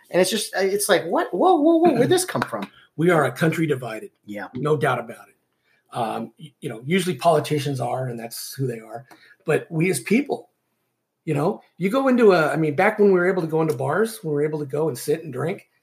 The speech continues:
Speaker 2: back in the, you know, four or five months ago.
Speaker 1: The nineteenth century, was
Speaker 2: Yeah,
Speaker 1: it? Yeah.
Speaker 2: we would, we would actually talk to someone. And if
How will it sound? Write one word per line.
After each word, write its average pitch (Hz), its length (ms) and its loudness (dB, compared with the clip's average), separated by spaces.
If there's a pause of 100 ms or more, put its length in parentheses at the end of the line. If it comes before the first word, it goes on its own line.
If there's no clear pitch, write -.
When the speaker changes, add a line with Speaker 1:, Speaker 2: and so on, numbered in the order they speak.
(220)
Speaker 2:
back 156 180 -4
in 156 80 -2
the, 135 200 -4
you 147 100 -6
know, 135 160 -6
four 147 240 -6
or 135 60 -10
five 139 160 -2
months 147 220 -6
ago. 165 360 -6
Speaker 1:
The 127 80 -6
nineteenth 160 420 0
century, 190 460 -2
was 196 120 4
Speaker 2:
Yeah, 196 180 2
Speaker 1:
it? - 20 -4
Yeah. 165 160 2
Speaker 2:
we 190 140 2
would, 185 240 4
we 185 160 0
would 202 140 4
actually 175 400 0
talk 190 240 0
to 220 60 -6
someone. 160 400 -2
And 156 200 0
if 151 120 -4